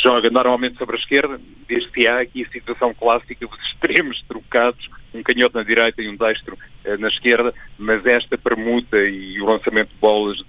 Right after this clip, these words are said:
Ziyech para Aminari pode ser um, uma situação que obrigue Portugal a ter a tal maturidade, não apenas, hum,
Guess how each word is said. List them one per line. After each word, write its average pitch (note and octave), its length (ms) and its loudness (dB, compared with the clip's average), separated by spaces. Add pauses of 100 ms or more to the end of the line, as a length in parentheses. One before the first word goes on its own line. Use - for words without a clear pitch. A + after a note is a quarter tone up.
Ziyech G#2 480 0
para G2+ 260 4
Aminari G#2 480 0 (420)
pode G#2 160 0 (100)
ser A2 200 2
um, G2 240 -4
uma G2+ 220 -4
situação G2+ 540 0 (320)
que A2 80 2
obrigue A#2+ 300 4
Portugal A#2+ 380 0
a A2+ 40 -4
ter A#2+ 200 -2
a A2+ 40 -2
tal G#2 360 0
maturidade, G#2 580 0 (260)
não G#2+ 140 0
apenas, G2+ 480 -2 (200)
hum, F#2 640 -12